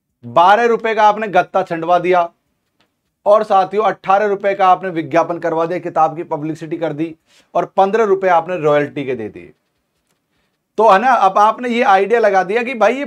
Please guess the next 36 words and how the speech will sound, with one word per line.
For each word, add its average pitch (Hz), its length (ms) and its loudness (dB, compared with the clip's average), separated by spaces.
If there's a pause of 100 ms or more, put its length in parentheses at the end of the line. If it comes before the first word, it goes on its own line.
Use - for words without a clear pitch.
(120)
पांच 240 320 0
परसेंट, 202 460 -2
ये 202 140 2
आप 226 320 2
इसको 254 240 -8
पांच 247 380 0
रुपए 240 180 -2
मानकर 214 360 -2
चलिए। 123 380 -8 (400)
इस 233 200 -2
किताब 208 340 2
में 233 120 -6
छपने 185 380 -6
में 208 120 -6
कितना 202 280 -4
आया? 196 360 0 (240)
सौ 233 320 2
रुपए 220 220 -2
का 196 100 -4
खर्चा 156 300 -4
आया, 185 100 2
जो 233 120 -6
मैंने 240 160 -6 (120)
अलग-अलग 196 520 0
चीजों 151 280 -8
में 208 140 -8
डिवाइड 151 380 0
कर 107 120 -10
दिया। 87 260 -18 (560)
लेकिन 240 380 -2
इस 254 140 -8
सवाल 208 380 2
में 240 160 -4
क्या 220 160 0
दिया 208 220 2
है? 247 100 2